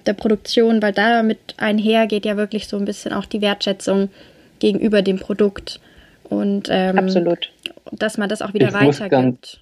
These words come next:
Speaker 1: an die Kunden.
Speaker 3: Ja, ich muss ganz ehrlich sagen, bei mir hat sich dadurch auch die Wertschätzung gegenüber anderen Produkten
Speaker 1: Ja,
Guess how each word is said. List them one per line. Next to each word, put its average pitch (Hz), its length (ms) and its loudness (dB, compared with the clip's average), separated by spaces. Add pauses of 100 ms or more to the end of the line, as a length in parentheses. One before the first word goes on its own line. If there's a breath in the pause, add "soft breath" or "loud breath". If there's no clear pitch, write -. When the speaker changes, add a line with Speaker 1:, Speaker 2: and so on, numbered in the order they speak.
(160)
Speaker 1:
an 196 140 -8
die 190 200 -8
Kunden. 190 560 -12 (220)
Speaker 3:
Ja, 120 280 4 (880)
ich - 240 -6
muss 131 200 -4
ganz 123 240 0
ehrlich 135 320 0
sagen, 123 320 0
bei 110 120 2
mir 123 200 2
hat 127 140 -2
sich 120 180 -2
dadurch 127 360 0
auch 123 160 -4
die 113 160 2
Wertschätzung 113 800 0
gegenüber 113 460 2
anderen 147 280 2
Produkten 107 640 -2
Speaker 1:
Ja, - 40 -6